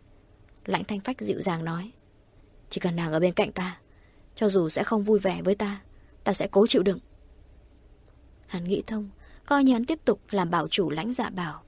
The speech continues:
tiếp tục bỏ việc triều đình, nhưng không có nữ nhân hắn yêu nhất ở bên cạnh, hắn không vui vẻ gì. Cho nên hắn nguyện ý buông tha tất cả, chỉ cần cả đời này được ở cùng nàng. Hùng Bảo Bảo khẩn cầu nhìn hắn. "Chàng không cần cưới cô nương khác,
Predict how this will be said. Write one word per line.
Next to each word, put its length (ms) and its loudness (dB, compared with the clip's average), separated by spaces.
tiếp 140 4
tục 140 4
bỏ 160 2
việc 200 -2
triều 200 -2
đình, 260 -4
nhưng 120 2
không 180 -2
có 100 2
nữ 160 4
nhân 240 4
hắn 160 0
yêu 160 2
nhất 160 4
ở 140 -2
bên 180 2
cạnh, 200 -4
hắn 280 -4
không 200 0
vui 160 4
vẻ 220 0
gì. 300 -4
Cho 140 -6
nên 140 -2
hắn 120 -6
nguyện 220 0
ý 160 0
buông 220 2
tha 200 -2
tất 220 -6
cả, 220 -4
chỉ 140 4
cần 200 0
cả 120 -2
đời 160 2
này 340 -6
được 180 0
ở 200 -2
cùng 220 -4
nàng. 280 -4
Hùng 200 -6
Bảo 80 0
Bảo 180 2
khẩn 320 -4
cầu 260 -2
nhìn 200 -2
hắn. 280 -6
"Chàng 140 -2
không 180 -2
cần 220 0
cưới 200 0
cô 120 2
nương 200 4
khác, 260 -6